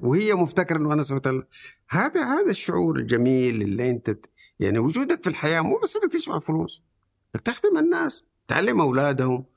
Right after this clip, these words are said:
تحل مش-، أنا والله عندي مرة موظف جاني عنده بنته عندها عمود الفقري يسموه اس شيب. كتبنا طلب، آه،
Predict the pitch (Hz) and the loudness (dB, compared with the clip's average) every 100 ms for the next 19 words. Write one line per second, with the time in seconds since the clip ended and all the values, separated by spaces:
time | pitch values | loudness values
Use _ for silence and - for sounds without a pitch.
0 | _ - _ - 160 170 160 - 123 180 | _ -20 _ -2 2 2 2 0 2 4
1 | 190 185 202 196 180 165 160 165 147 139 | 4 4 4 2 2 2 2 2 2 2
2 | 156 147 170 170 - 117 135 139 135 147 | 0 0 -2 -2 -6 0 2 2 2 0
3 | 147 _ _ _ _ _ _ _ _ _ | -4 _ _ _ _ _ _ _ _ _
4 | _ - - 143 131 123 160 165 156 120 | _ -6 2 4 4 2 2 2 0 0
5 | 127 113 110 101 98 95 98 90 92 101 | 0 0 0 0 0 0 -2 -4 -2 -2
6 | 113 135 104 120 139 107 98 110 107 120 | 0 0 -2 -2 -4 -2 -2 -2 -2 -2
7 | - - - _ _ _ _ _ _ _ | -4 -6 -8 _ _ _ _ _ _ _
8 | _ _ _ _ - - _ _ _ _ | _ _ _ _ -20 -20 _ _ _ _
9 | _ _ _ _ _ _ _ _ _ _ | _ _ _ _ _ _ _ _ _ _
10 | _ _ _ - 120 131 110 90 82 82 | _ _ _ -2 2 4 4 0 0 -4
11 | 85 107 - 104 104 - _ _ 90 85 | -6 -6 0 0 0 -4 _ _ -6 -4
12 | 80 82 87 - | -4 -6 -6 -8